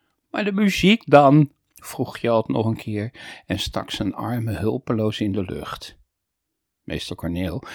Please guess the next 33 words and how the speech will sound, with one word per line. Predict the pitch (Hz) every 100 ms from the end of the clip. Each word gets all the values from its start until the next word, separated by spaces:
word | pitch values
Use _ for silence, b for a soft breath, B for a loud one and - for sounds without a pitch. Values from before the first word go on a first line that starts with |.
| B
keek | - 110 -
weer | 127
wat | 120 110
vreemd | - 113 120 120
om | 110
zich | 104 104 -
heen. | 78 76 80 _ _ _ -
Hij | - 135
knipoogde. | - 98 82 80 85 - - - _ b b b
"Komt | - 185 196 -
goed, | 143 139 143 -
desnoods | - 92 - 123 -
ga | -
ik | 101
zelf | - 78 90
zingen," | - 87 82 _ _ _
mompelde | - 85 87 87 85
hij. | 90 - 85 - _ _ _ B B B B B
Nerveus | - 98 120 131 143
liepen | 117 117 120
de | 117
zestien | 107 113 113 - 90
spelers | - - 113 131 143 - -
achter | 196 - 139 113
elkaar | 101 - 120 113
aan | - 123 127
naar | 120 110
het | 117
speellokaal. | - 85 78 90 - 85 78 76 _ _ _ _ _ _ _
Het | - -
was | 98 104
er | 98
donker | - 113 101 - 98 -